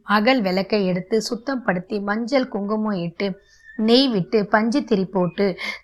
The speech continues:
தீபம் ஏத்தி வணங்கணும்னு சொல்றாங்க. ஆனா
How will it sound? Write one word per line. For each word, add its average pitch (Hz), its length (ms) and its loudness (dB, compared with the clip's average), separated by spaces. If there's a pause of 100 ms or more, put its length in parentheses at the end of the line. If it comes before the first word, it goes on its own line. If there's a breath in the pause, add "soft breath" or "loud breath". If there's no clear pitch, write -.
தீபம் 233 340 4
ஏத்தி 190 480 -2 (200 loud breath)
வணங்கணும்னு 202 640 4
சொல்றாங்க. 170 440 2 (280 loud breath)
ஆனா 180 560 2